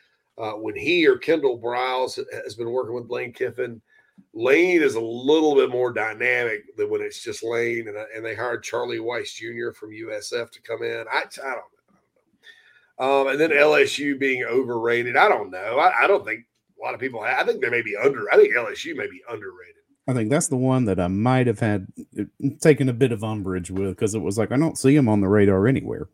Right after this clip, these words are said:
Speaker 2: I mean, you know, people
Speaker 1: Yeah.
Speaker 2: are expecting big things, I think, on down the road with Brian Kelly coming in, but it, it's not gonna happen this year. And I think everybody's reasonably knowing that it isn't gonna happen this year.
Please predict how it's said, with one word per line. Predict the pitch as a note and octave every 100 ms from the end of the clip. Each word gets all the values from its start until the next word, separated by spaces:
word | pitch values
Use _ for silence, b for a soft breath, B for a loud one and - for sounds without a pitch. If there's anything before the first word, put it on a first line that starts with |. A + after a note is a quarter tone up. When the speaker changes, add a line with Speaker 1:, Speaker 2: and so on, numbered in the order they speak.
| -
Speaker 2:
I | E2+
mean, | F2 E2
you | E2+
know, | C#2 B1 _ _ - _ _ _ - -
people | D3
Speaker 1:
Yeah. | G#3 E2+
Speaker 2:
are | D#2+
expecting | - - D3+ - G#2
big | G#2+ F2+
things, | A2+ G2+ F#2+
I | F#2
think, | G#2+ F#2+
on | G#2 F#2
down | F2+
the | E2+
road | G2 A#2+
with | F#2+ D#2
Brian | F2 E2
Kelly | A#2+ C3
coming | - D#2 C#2
in, | B1+
but | - -
it, | D#3 -
it's | E2+ -
not | G#2+
gonna | D2+ E2+
happen | D#2+ D#2+
this | E2 D#2+
year. | G#2 G2+
And | D#2
I | D#2+
think | F2 F2+
everybody's | F2+ F2 D2+ C#2+ D2+
reasonably | F2+ A2+ F#2+ D2 D#2 D#2+
knowing | D#2+ D#2+ D2 D2
that | D#2
it | D2+
isn't | F#2 D3 D2+
gonna | D2+
happen | F2+ G2 -
this | D2+ -
year. | F#2